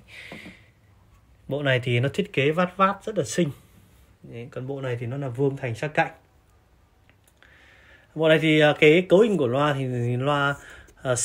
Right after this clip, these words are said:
center với cả loa tay này thì nó nhỏ hơn một chút. Thì bass của nó chỉ bass khoảng độ bốn hoặc là năm xăng ti mét thôi. Cũng, à, một bass gân xuôi và một bass gân ngược nha. Đấy, tất cả loa thì đẹp xuất sắc rồi. Bộ này thì có mức giá là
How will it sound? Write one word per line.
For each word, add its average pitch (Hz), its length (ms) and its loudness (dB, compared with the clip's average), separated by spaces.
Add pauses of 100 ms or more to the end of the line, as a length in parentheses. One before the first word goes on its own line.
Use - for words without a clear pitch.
center 151 460 4
với 156 120 -2
cả 101 200 -4
loa 135 260 -2
tay 139 280 2
này 123 140 -6
thì 123 100 -10
nó 131 80 -10
nhỏ 131 240 -4
hơn 127 200 -4
một 120 120 -4
chút. 220 260 -4
Thì - 80 -20 (160)
bass 156 240 -2
của 123 60 -6
nó 123 220 -10
chỉ 110 60 -14
bass 135 320 -4
khoảng 117 120 -14
độ 110 340 -12 (440)
bốn 160 240 -2
hoặc 160 200 -8
là 113 60 -8
năm 143 200 -2
xăng 127 180 -10
ti 127 80 -10
mét 151 180 -4
thôi. 143 120 -2 (300)
Cũng, 175 360 -6
à, 143 180 -4 (380)
một 120 200 -8
bass 175 240 0
gân 147 180 2
xuôi 156 320 0
và 135 100 -4
một 120 140 -6
bass 156 180 -6
gân 131 220 -4
ngược 127 240 -2
nha. 135 180 -10 (760)
Đấy, 50 200 -16
tất - 220 -6
cả 104 160 -4
loa 123 360 -4
thì 123 60 -12
đẹp 120 180 -8
xuất 151 140 -10
sắc - 180 -18
rồi. 120 100 -8 (840)
Bộ 160 100 -4
này 151 140 2
thì 147 60 -2
có 151 140 0
mức 202 140 -2
giá 165 320 0
là 151 320 -4